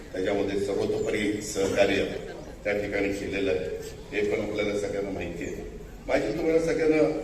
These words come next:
एक गोष्टीची विनंती राहील मित्रांनो, आता इथून पुढच्या काळामध्ये ज्याचा उल्लेख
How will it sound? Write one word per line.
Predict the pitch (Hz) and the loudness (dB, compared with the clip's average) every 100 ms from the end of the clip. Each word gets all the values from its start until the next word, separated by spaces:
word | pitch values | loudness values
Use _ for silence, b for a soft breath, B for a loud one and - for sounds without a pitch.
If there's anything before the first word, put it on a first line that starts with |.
| - 135 | -2 0
एक | 143 - - - - - | 0 0 -4 -10 -12 -6
गोष्टीची | 117 117 135 139 | -4 0 0 0
विनंती | 123 110 123 - | 0 4 4 4
राहील | - - - - - - - - 120 | 2 0 -2 -6 -10 -14 -16 -14 -8
मित्रांनो, | 120 147 151 156 | 2 4 6 6
आता | - 151 | 4 4
इथून | - - 151 143 | 2 0 0 0
पुढच्या | 139 135 - - | 0 -2 0 2
काळामध्ये | - 110 107 110 110 | 4 6 6 4 2
ज्याचा | 120 117 113 | 0 0 0
उल्लेख | 101 - - 127 | 0 0 2 4